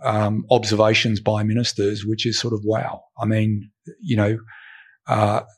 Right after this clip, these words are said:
t-, to a degree, uh, uh, a wow about the range of things that we do, the intensity of what's going on. Um, and as you say, off the backdrop of what might be a, a union background or whatever.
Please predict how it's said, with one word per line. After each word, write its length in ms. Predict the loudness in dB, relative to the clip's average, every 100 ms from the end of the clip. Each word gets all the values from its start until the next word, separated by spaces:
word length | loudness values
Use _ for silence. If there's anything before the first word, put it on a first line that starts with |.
| _
t-, 80 | -12 0
to 120 | 2
a 40 | 2
degree, 420 | 2 2 4 4
uh, 220 | 2 -2 -8 _ _ _ _ -20 -16 -6
uh, 300 | -2 -2 -4 -6 0
a 100 | 4
wow 640 | 6 6 6 6 4 -2 -6
about 560 | -6 4 6 6 4 -2 _ _ _ 0
the 100 | 2
range 440 | 4 4 2 0
of 120 | -4
things 380 | -2 -2 -2 -4
that 200 | -8 -4
we 180 | -4 -2
do, 380 | -2 -2 -4 -8 _ _ -20 -20 _ _ 0
the 140 | 4
intensity 920 | 4 2 0 2 2 0 -2 -4 -8 _ -6
of 280 | -4 -2 -4
what's 220 | -4 -4
going 380 | -2 -2 -2 -4
on. 320 | -4 -6 -8 _ _ -20 -20 -12 0
Um, 260 | 4 4 4
and 140 | 4
as 160 | 4 2
you 80 |
say, 240 | 2 2 4
off 180 | 0 -2
the 60 |
backdrop 520 | 0 0 2 2 2
of 200 | 2 0 0
what 180 | -2 2
might 240 | 0 0
be 160 | -2 -2
a, 260 | -4 -4
a 80 | -2
union 460 | 2 4 6 4 4
background 560 | 0 0 -2 0 0
or 60 | -2
whatever. 440 | 0 -2 -2 -6